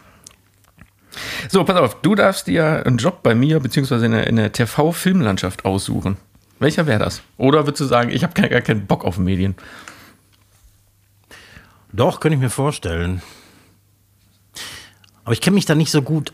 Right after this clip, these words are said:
Speaker 2: aus, was es da so für Jobs gibt. Ähm, ich kann ganz gut organisieren und bin auch kreativ.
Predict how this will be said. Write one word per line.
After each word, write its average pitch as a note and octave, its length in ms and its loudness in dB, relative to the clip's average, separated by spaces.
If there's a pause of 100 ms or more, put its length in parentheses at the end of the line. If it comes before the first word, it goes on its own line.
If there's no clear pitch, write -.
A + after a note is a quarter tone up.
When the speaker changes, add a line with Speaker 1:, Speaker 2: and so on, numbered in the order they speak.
Speaker 2:
aus, E3+ 340 2
was D#3+ 120 4
es D#3 100 -4
da C#3+ 140 2
so B2+ 120 0
für - 140 -4
Jobs A#2 440 -4
gibt. - 340 -10 (520)
Ähm, A#2 480 0 (520)
ich - 160 -8
kann F#3 220 0
ganz E3 260 0
gut E3 160 0
organisieren C#3+ 920 2
und C#3+ 220 -2
bin F3 200 0
auch D#3 200 -4
kreativ. - 880 -2